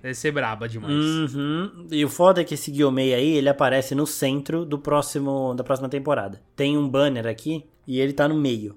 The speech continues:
Speaker 2: Então acho que a parada vai ser mais nele também. Sei lá,
Speaker 1: É,
Speaker 2: mano.
Speaker 1: eu acho que é pra justamente, acho que eles pegarem esse espírito um pouco mais,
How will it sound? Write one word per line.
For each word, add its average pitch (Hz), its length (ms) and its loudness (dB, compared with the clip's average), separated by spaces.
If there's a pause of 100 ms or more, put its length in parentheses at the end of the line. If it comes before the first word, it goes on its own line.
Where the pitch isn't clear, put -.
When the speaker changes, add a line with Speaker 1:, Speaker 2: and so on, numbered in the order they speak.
(100)
Speaker 2:
Então 135 160 2
acho 123 100 -2
que 139 80 0
a 127 40 4
parada 135 280 4
vai 143 100 6
ser 147 140 0
mais 156 240 2
nele 127 280 -2
também. 107 420 -6 (160)
Sei 123 200 -10
lá, 101 200 -4
Speaker 1:
É, 247 200 2
Speaker 2:
mano. 165 80 -2
Speaker 1:
eu 175 120 4
acho 185 140 2
que - 80 -2
é - 20 -6
pra 190 160 -2
justamente, 185 800 -4
acho 175 160 -8
que 151 960 -6
eles 131 200 -10
pegarem 143 600 -4
esse 143 200 -8
espírito 143 520 -8
um 143 80 -8
pouco 139 300 -10
mais, 131 640 -4